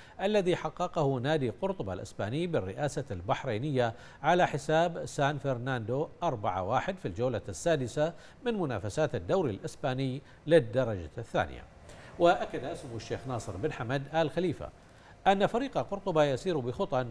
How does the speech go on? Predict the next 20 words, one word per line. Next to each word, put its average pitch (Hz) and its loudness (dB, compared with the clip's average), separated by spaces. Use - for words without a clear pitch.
ثابتة 143 2
نحو 165 -4
مواصلة 107 0
تحقيق 156 -2
الأهداف 120 2
في 196 4
سبيل 180 0
مواصلة 139 0
الارتقاء 156 -2
بنتائج 131 0
الفريق 139 -2
المتطورة، 160 0
والتي 104 0
شهدت 143 2
سلسلة 123 -2
من 175 0
الانتصارات 131 2
في - -8
الفترة 143 -4
الماضية 143 2